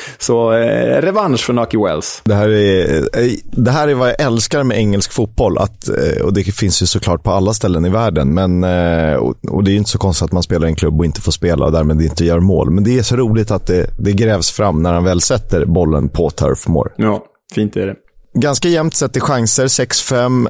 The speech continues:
Speaker 2: Eh, Burnley hade dock över sjuttio procents bollinnehav, så det var ju hemmalaget som styrde spelet på Vincent Kompany maner. Eh, sjunde raka utan förlust för The Clarets,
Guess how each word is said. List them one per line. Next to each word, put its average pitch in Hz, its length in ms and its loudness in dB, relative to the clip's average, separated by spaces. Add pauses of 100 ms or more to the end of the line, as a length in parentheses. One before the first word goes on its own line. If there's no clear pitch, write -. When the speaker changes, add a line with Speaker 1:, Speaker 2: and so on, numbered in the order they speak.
Speaker 2:
Eh, 110 120 2
Burnley 117 360 2
hade 104 180 0
dock - 360 -2
över 117 300 2
sjuttio - 460 -2
procents 110 420 -2
bollinnehav, 98 720 2
så - 200 -2
det 95 120 2
var 104 280 2
ju 95 500 2
hemmalaget 92 500 0
som 85 260 -2
styrde 95 640 0
spelet 87 720 -2
på 85 380 0
Vincent 82 440 -2
Kompany 85 580 0 (140)
maner. 92 800 2 (460)
Eh, 104 280 0
sjunde 180 300 0
raka 151 280 0
utan 127 200 -2
förlust 151 440 0
för 127 220 0
The 107 160 2
Clarets, 90 800 0